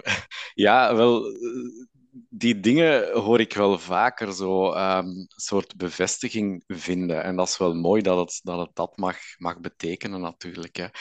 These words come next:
En ik denk dat, oké, het is mysterieus op basis van geboortegegevens, maar tegelijkertijd maakt het dat zo krachtig, denk ik, omdat, ehm,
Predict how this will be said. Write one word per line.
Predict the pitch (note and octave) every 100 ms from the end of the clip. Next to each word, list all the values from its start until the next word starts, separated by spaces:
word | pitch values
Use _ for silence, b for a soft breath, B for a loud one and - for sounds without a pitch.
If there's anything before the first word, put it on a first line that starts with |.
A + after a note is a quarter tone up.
| B B B B
En | -
ik | G#2+ G2
denk | G#2 G#2
dat, | G2+ - - _
oké, | - G2+ G#2
het | A2 G#2
is | - G#2 - - -
mysterieus | F#2+ F#2+ - - E2+ E2 E2 E2
op | F#2 E2
basis | E2 F2 F#2+ -
van | F2
geboortegegevens, | E2+ D#2 E2+ F#2 - F2+ - E2+ F2 -
maar | E2+ F2+ F2 -
tegelijkertijd | F#2+ F2+ F2+ - F#2 F2+ G#2+ - -
maakt | - F#2+ F#2+ -
het | -
dat | G#2+ -
zo | G2+
krachtig, | - - G2 - E3 D3+
denk | D#3+ F3+
ik, | F3 -
omdat, | - G2 F#2+ F#2 - -
ehm, | F2+ F2+ E2+ F2 E2+